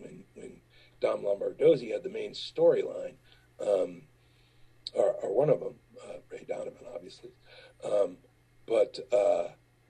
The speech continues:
when I first started watching, I was like, "These guys are freaking brilliant." The guys who play the brothers, oh my God. And, uh, uh, so it was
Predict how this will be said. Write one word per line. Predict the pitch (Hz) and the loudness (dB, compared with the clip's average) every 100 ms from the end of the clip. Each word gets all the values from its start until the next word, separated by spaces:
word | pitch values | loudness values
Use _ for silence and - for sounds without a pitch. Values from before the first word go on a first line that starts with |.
| _ _ - | _ _ 0
when | 110 | 2
I | |
first | - 139 143 | 2 -2 -4
started | - 110 | 2 6
watching, | 123 151 - | 6 4 -4
I | |
was | - | -14
like, | - _ | -18 _
"These | 175 - | -12 -12
guys | - - - | -12 -14 -12
are | - - _ - - - | -14 -16 _ -20 -20 -18
freaking | 78 76 - - _ | -16 -16 -18 -20 _
brilliant." | 113 - 185 220 240 226 170 101 - - - - _ _ _ - | -18 -14 -10 -10 -4 2 2 0 -10 -16 -20 -20 _ _ _ 0
The | - - | 0 2
guys | - 139 160 | 4 4 4
who | 147 | -2
play | - 143 | 2 2
the | 123 | 4
brothers, | 101 101 151 220 240 - _ - | 0 0 2 2 0 -14 _ -8
oh | 202 | -6
my | - | -6
God. | - 156 185 - - _ _ _ _ _ | -2 0 0 -2 -12 _ _ _ _ _
And, | - 104 104 | -10 -6 -4
uh, | 98 92 87 _ _ _ _ _ _ _ - | -4 -6 -12 _ _ _ _ _ _ _ -8
uh, | 95 90 85 85 - _ _ _ | -6 -4 -6 -12 -20 _ _ _
so | - 147 120 | 6 12 12
it | 120 127 | 10 6
was | 135 135 131 | 8 8 4